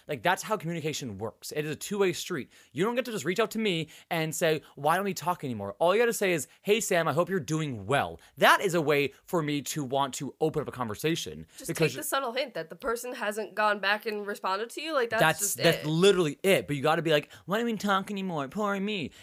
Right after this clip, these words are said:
Speaker 1: And that happened so many times whenever I was hanging out with my ex.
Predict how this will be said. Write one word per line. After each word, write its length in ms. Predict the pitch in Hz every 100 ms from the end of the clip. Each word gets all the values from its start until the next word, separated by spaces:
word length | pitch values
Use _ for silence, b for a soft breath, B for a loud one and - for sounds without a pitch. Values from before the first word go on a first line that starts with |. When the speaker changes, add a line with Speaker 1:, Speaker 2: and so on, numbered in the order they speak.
| B
Speaker 1:
And 100 | 160
that 80 | 165
happened 400 | - 175 190 160
so 320 | - 170 190
many 140 | 190
times 320 | 185 170 185 160
whenever 180 | 147 151
I 40 |
was 100 | 151
hanging 160 | 120 117
out 140 | 131
with 100 | 151
my 60 |
ex. 40 | 202